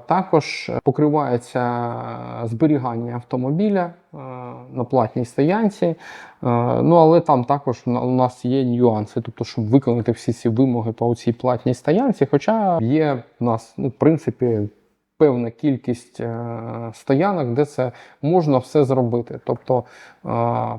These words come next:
принаймні закон передбачає таку можливість і визначає, що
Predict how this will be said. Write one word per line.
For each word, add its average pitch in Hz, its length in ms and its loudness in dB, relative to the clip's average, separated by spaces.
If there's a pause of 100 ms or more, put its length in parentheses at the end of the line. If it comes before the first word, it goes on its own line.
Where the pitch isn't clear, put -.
(120)
принаймні 135 800 2 (180)
закон 131 480 2
передбачає 127 680 0
таку - 220 -4
можливість 175 580 2
і 139 40 2
визначає, 131 600 0
що 123 260 -2